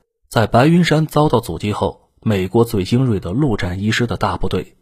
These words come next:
继续向北。多说一句，这个时候国内呢，破获了一个特务大案，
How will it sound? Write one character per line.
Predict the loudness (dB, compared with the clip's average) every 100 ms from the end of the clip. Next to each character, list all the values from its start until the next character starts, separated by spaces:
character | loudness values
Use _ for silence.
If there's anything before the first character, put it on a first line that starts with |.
| -8
继 | 2 4
续 | 4 0
向 | 0 -2
北。 | -4 -14 _ _ _ _ _ _ _ _ _
多 | 0
说 | 2 2
一 | 2
句， | -4 -10 _ _ -2
这 | 0
个 | 2
时 | 2
候 | 0
国 | 0 0 2
内 | 2
呢， | 0 -4 -8 -14
破 | -4 -2
获 | 0 -2
了 | -2
一 | -4
个 | -4
特 | -4 -2
务 | -2 0
大 | -2
案， | -4